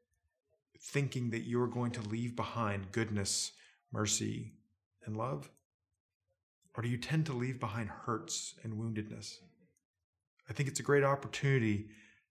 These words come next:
to check ourselves. In Genesis six, we read that the Lord saw that the wickedness of man was great on the earth, and that every intention of the thoughts of his heart were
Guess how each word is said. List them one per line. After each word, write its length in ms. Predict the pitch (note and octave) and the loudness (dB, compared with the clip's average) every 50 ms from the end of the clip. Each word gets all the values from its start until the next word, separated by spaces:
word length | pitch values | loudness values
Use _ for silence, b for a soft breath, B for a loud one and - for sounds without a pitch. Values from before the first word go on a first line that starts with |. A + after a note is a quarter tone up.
| _ _ _ | _ _ _
to 100 | - - | -14 -14
check 520 | - - - - - C#3+ A#2 - - - - - - _ _ _ _ _ _ _ _ _ _ - | -4 0 0 2 4 4 2 2 0 -8 -14 -16 -20 _ _ _ _ _ _ _ _ _ _ -8
ourselves. 680 | G#2+ G2 - - - - - C2 B1+ - - - - - _ _ _ _ _ _ _ _ _ _ _ _ _ _ _ _ _ _ B B B B B | -4 -4 -2 -4 -4 -4 -6 -6 -8 -8 -10 -10 -12 -14 _ _ _ _ _ _ _ _ _ _ _ _ _ _ _ _ _ _ B B B B B
In 100 | C#3 C3+ | 2 2
Genesis 420 | A#2 C3+ D#3 D#3+ D#3+ D#3+ D#3+ B2+ - | 6 8 8 8 8 6 4 2 2
six, 360 | - - D3 C3+ - - - | 2 4 4 4 4 2 -2
we 80 | C3+ | 0
read 320 | B2 A#2 C3 C#3+ D3 C3 A#2 | 0 2 4 4 4 4 6
that 200 | B2 B2 A#2+ B2 | 4 4 4 4
the 80 | B2+ | 2
Lord 380 | A#2 A2 A#2+ C#3+ D#3+ F3 F3 E3+ | 2 4 4 6 6 6 6 4
saw 320 | - - - G#2+ G#2 G2+ | 2 4 4 4 4 4
that 140 | G#2+ G#2+ G#2 | 2 2 2
the 80 | G#2+ G#2+ | 2 4
wickedness 640 | G#2 A2+ B2 A#2+ C3+ D3+ C3 D#3+ E3 D#3+ D#3+ - | 4 4 4 4 2 0 2 2 0 0 0 -2
of 140 | E3 D#3+ D3+ | -4 -2 0
man 400 | A2+ G2 F#2+ F#2 F2+ G2 G#2 G#2 B B B B B B B | 0 0 0 0 -2 -4 -4 -6 B B B B B B B
was 160 | - B2 A2 | 0 0 0
great 240 | - - A2+ A2 A2+ | 2 4 4 6 6
on 120 | C3 C#3 C#3 | 6 4 4
the 140 | D3+ D3 | 4 4
earth, 380 | A#2+ G2+ G#2 C#3 C#3 - - - - _ _ _ _ _ _ _ _ _ _ _ _ B B B B B | 4 4 2 0 -4 -6 -14 -18 -20 _ _ _ _ _ _ _ _ _ _ _ _ B B B B B
and 120 | B2 A#2+ | 2 4
that 100 | A#2 A2+ | 6 8
every 280 | A2 G#2+ G#2+ C3+ D3+ D#3 | 8 8 6 6 6 4
intention 540 | D#3 D3 - - C3 B2 G#2+ - - B2 A#2 | 4 2 2 0 0 0 0 0 0 -2 -2
of 100 | A2 G#2+ | -2 -4
the 80 | G#2 | -6
thoughts 360 | G#2 - C3+ B2+ B2+ C3 C3 - | -4 2 4 4 4 4 2 -2
of 80 | A#2 | -2
his 120 | A2+ G#2 - | -4 -4 -4
heart 440 | - - A#2+ A#2 A2+ A2+ - - A#2+ | -4 0 0 2 2 0 -2 -10 -8
were 280 | A#2+ A#2 A#2+ A#2 - | -6 -4 -2 -2 -4